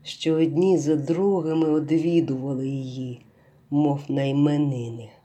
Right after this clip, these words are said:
Тим часом на дворі учинився заколот. Йоч Галчан гаряче боронив свої авторські права і поривався до хати.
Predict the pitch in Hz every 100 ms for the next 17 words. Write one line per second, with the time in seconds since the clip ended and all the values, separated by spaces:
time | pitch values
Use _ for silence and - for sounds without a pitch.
0 | _ _ _ _ _ _ _ _ _ _
1 | _ _ - 233 233 247 240 214 214 180
2 | 185 220 254 240 233 214 220 220 220 202
3 | 196 185 160 147 143 - 180 214 208 160
4 | 175 170 233 247 240 - - - 185 208
5 | 196 180 - 160 175 180 196 180 - 160
6 | 170 180 175 156 143 - 151 160 165 220
7 | 202 - 170 170 185 170 - 160 170 -
8 | 151 131 -